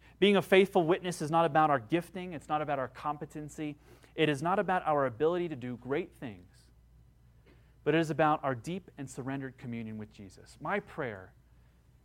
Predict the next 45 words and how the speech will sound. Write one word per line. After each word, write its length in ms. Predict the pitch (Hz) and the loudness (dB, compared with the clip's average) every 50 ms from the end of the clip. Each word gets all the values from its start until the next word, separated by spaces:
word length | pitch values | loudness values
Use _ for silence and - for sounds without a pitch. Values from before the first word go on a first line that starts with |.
| _ _ | _ _
is 140 | 170 156 | -4 -2
that 100 | 160 165 | 0 -2
as 140 | 156 147 131 | -2 -2 -4
we 180 | 143 190 220 208 | -4 -4 -4 -4
seek 440 | 214 - - - 202 170 - - _ | -6 -10 -8 -6 -6 -6 -6 -10 _
to 120 | - 147 | -10 -10
do, 500 | 131 110 104 143 156 170 175 180 185 180 - _ _ _ _ _ _ _ _ _ - _ _ _ | -10 -8 -6 -4 -2 -2 -2 -2 -4 -6 -10 _ _ _ _ _ _ _ _ _ -20 _ _ _
uh, 120 | - 156 160 | 0 0 0
to 120 | 156 - | 0 -4
be 120 | 147 190 175 | -4 -4 -6
faithful 580 | - - - 220 233 269 277 277 - - 135 123 | -6 -2 0 2 2 2 0 -2 -4 -6 -6 -6
to 120 | - 151 | -6 -6
what 120 | 143 147 | -8 -6
God 160 | - 160 151 151 | -4 -2 -4 -4
has 120 | 139 - | -4 -10
called 300 | - - - 175 185 180 | -12 -8 -6 -6 -4 -4
us 100 | 170 - | -6 -8
to 140 | - - 143 | -8 -12 -10
do 280 | 117 131 147 147 143 | -6 -6 -4 -4 -4
in 140 | 135 135 131 | -6 -6 -6
our 160 | 127 120 117 | -8 -8 -8
world, 480 | 113 107 113 120 117 110 101 95 - _ _ _ _ _ _ - - _ | -8 -6 -6 -6 -6 -6 -8 -10 -14 _ _ _ _ _ _ -20 -12 _
in 120 | 175 175 | -4 0
whatever, 440 | 175 175 180 202 220 247 247 240 190 - - _ | 0 2 2 2 2 2 2 0 0 -2 -12 _
whatever 300 | - 196 196 233 240 247 | 0 2 2 2 4 2
implications 680 | 226 208 196 - 190 - - 190 175 170 - 170 147 131 | 0 0 0 -2 -6 -4 -2 -4 -4 -4 -6 -10 -8 -6
that 160 | 123 139 131 | -6 -6 -6
leads 200 | 139 143 147 123 | -6 -8 -6 -6
us 140 | 135 120 - | -10 -12 -12
to 200 | - - 123 117 | -10 -10 -8 -8
through 120 | 107 - 120 | -8 -10 -12
the 60 | 117 | -14
course 360 | - - - 139 135 127 - | -12 -8 -6 -6 -6 -6 -10
of 100 | 131 113 | -12 -10
this 180 | 120 123 - - | -10 -12 -12 -14
time, 340 | - - 117 107 101 95 90 _ _ _ _ _ _ _ _ _ _ _ _ _ _ _ _ _ _ _ _ _ _ _ _ _ _ _ _ _ _ _ _ _ _ _ _ _ _ _ _ | -18 -14 -14 -14 -14 -16 -18 _ _ _ _ _ _ _ _ _ _ _ _ _ _ _ _ _ _ _ _ _ _ _ _ _ _ _ _ _ _ _ _ _ _ _ _ _ _ _ _
that 100 | _ 131 | _ -4
we 120 | 147 185 220 | -4 -2 -2
would 160 | 220 180 131 | -2 -2 -2
do 180 | - 170 202 214 | -4 -4 -2 -2
it 120 | 208 208 | -4 -4
because 520 | - 165 - - 165 151 143 139 131 - | -6 -16 -12 -10 -8 -8 -8 -8 -12 -10
we 80 | - 123 | -10 -8
love 240 | 120 123 123 120 107 | -6 -6 -8 -8 -10
Jesus 580 | 104 113 110 107 101 98 90 - - - - | -12 -12 -12 -12 -12 -14 -20 -20 -20 -20 -20